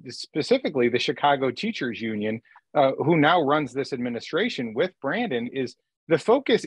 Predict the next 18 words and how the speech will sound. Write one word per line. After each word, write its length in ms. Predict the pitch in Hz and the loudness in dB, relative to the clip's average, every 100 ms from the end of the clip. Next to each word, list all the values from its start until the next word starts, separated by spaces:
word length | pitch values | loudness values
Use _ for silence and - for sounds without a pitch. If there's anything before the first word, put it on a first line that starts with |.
| - | 2
isn't 280 | 180 214 - | 2 0 -2
about 340 | 135 147 139 - _ - | 0 4 4 2 _ -4
kids, 500 | 165 117 98 - - | 0 0 -2 -12 -4
right? 200 | 139 170 | 2 2
And 120 | 175 175 | 4 2
I 80 | |
think 140 | 170 170 | 2 0
that's 220 | 202 202 | -2 0
something 240 | 226 220 | -6 -4
that's 200 | 202 156 | -4 -6
really, 520 | 117 127 151 143 127 - _ _ - | -6 -2 0 0 -4 -10 _ _ -2
uh, 200 | 131 117 | 2 2
concerning 560 | - 135 - 147 131 107 | 0 -8 -4 -4 -4 -6
to 100 | 120 | -6
me, 220 | 127 123 | -2 -2
is 120 | 113 | -2
the 100 | - | -6
conversation, 840 | - 185 220 175 - 175 - 117 | 0 2 2 2 2 2 2 -2